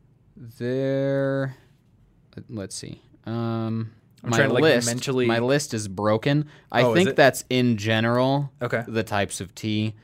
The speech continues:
Speaker 2: Yeah.
Speaker 1: And yeah, yeah. And other,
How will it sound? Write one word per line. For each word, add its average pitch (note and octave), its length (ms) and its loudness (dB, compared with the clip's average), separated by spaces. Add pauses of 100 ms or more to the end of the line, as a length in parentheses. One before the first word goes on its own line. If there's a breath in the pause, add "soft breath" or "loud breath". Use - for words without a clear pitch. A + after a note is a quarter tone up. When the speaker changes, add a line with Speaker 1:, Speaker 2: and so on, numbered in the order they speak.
(140)
Speaker 2:
Yeah. G2 260 -8
Speaker 1:
And G#2+ 400 0 (1300)
yeah, G#2+ 220 2 (180)
yeah. F2 200 -2
And A2+ 360 -4
other, B2 220 2